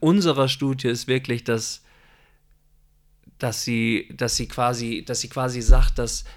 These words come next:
bei derselben, bei denselben Informationen es eine Rolle spielt, welche Position ich einnehme. Ähm, genau. Was natürlich auch dann noch passieren kann, wenn ich eben eine gewisse Position vertrete,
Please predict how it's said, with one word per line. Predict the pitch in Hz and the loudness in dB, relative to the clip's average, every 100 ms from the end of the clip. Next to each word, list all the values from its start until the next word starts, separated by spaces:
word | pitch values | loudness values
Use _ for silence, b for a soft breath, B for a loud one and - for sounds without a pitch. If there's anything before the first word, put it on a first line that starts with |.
| B | B
bei | 117 | -2
derselben, | 120 110 131 151 165 139 131 123 127 - | 0 2 2 4 4 0 -4 -4 -10 -6
bei | 123 | -2
denselben | 123 120 131 156 151 | 0 2 4 4 2
Informationen | 127 131 127 113 113 - 123 120 113 113 - | -4 -4 -4 -4 -4 -2 0 0 -2 -6 -8
es | 107 - | -8 -4
eine | 107 | 0
Rolle | 107 117 110 | 0 0 -2
spielt, | - 110 107 104 - - - - - | -4 -2 -2 -4 -8 -14 -20 -20 -20
welche | 135 110 113 104 | -4 -2 -2 -8
Position | - 107 104 - 110 107 107 | -6 -6 -6 -6 -2 -2 -4
ich | 107 - | -8 -6
einnehme. | 98 101 104 98 107 - 123 - - b b b b b b - | -2 0 0 0 -4 -6 -12 -16 -20 b b b b b b -2
Ähm, | 101 101 101 104 - - - | 0 2 0 -4 -10 -12 -4
genau. | 107 104 104 - - - b b b b b - | -2 -2 -6 -10 -20 -20 b b b b b -4
Was | 123 | 0
natürlich | 143 135 143 131 | 2 2 2 4
auch | 127 143 - - B B - | 4 2 0 -18 B B 2
dann | 123 | 4
noch | 135 131 | 4 2
passieren | 139 131 143 135 135 | 0 0 2 2 2
kann, | 127 120 123 127 | 0 0 -2 -4
wenn | 123 123 | 0 2
ich | 120 123 - | 2 0 -4
eben | 110 107 110 110 B B | -2 0 -2 -4 B B
eine | 117 120 | 0 0
gewisse | 117 110 120 - | 0 0 -2 -2
Position | - 120 110 104 - 110 107 | -2 -2 -2 -4 -2 0 0
vertrete, | 107 - 117 113 - 113 | -4 -4 0 0 2 -4